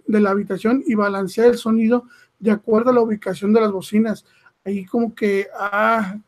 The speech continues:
algo, algo muy bueno, o sea, así como Peter que tiene dos, eh, te va a balancear el sonido de los dos HomePod a tu, a tu espacio, a tu entorno, para que se escuche, obviamente, mejor.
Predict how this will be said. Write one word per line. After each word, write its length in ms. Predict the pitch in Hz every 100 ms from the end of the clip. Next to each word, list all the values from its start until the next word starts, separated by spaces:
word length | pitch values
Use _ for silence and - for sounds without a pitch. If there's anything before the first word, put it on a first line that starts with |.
| -
algo, 540 | 202 214 240 240 220
algo 300 | 202 220 233
muy 460 | 214 214 233 254 247
bueno, 320 | 226 226 226
o 40 |
sea, 200 | 214 202 190 _ _ _ _ _
así 220 | - 185 214
como 280 | 262 220
Peter 300 | 220 233 240
que 120 | 240 320
tiene 300 | - 220 214
dos, 320 | 226 247 - _ _ _ _ _ -
eh, 300 | 226 208 202
te 120 | - 214
va 120 | 202
a 40 |
balancear 600 | 214 220 208 - 214 220 247 -
el 160 | 220
sonido 400 | 185 208 202 233
de 80 | 247
los 140 | 220 214
dos 280 | 214 208
HomePod 360 | 240 214 226 233 - _
a 300 | - 190 190
tu, 340 | - 202 196 240
a 60 | 214
tu 160 | -
espacio, 480 | 190 - 214 214 254
a 200 | 254 214
tu 120 | 214
entorno, 380 | 196 208 208 226
para 260 | - 202 190
que 120 | 190
se 140 | 165
escuche, 340 | 185 - 208 240
obviamente, 640 | 254 226 202 214 214 226 202 _ _ _ _
mejor. 420 | 220 180 202 190